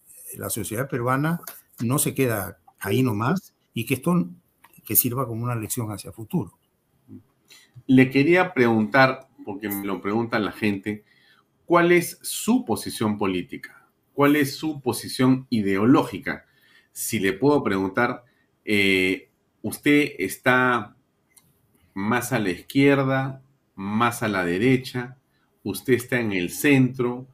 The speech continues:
Speaker 2: ¿Usted profesa una ideología política, me refiero? ¿Nos puede comentar eso?
Speaker 1: Bueno, sí, sí lo puedo comentar. Mire, yo estuve un, una, un, una etapa de mi vida en la política.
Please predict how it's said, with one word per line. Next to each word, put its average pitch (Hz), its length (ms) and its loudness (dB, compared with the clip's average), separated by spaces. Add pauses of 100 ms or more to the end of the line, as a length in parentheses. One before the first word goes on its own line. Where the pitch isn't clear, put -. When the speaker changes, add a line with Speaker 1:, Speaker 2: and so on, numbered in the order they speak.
(380)
Speaker 2:
¿Usted 120 420 2
profesa 123 720 0
una 110 420 2
ideología 117 960 0 (340)
política, 110 500 2
me 98 120 -2
refiero? 113 600 0 (160)
¿Nos 107 200 -2
puede 156 240 2
comentar 123 440 2
eso? - 340 0 (640)
Speaker 1:
Bueno, 135 520 2
sí, 214 280 0 (120)
sí 160 140 0
lo 165 140 0
puedo 165 220 2
comentar. 110 600 0
Mire, 117 400 0
yo 175 200 2
estuve 185 440 6
un, 175 300 4
una, 143 460 -2
un, 139 520 -4
una 135 160 -2
etapa 151 400 -4
de 95 100 -4
mi 98 100 -8
vida 113 240 -2
en 101 60 -6
la 92 120 -8
política. - 600 -6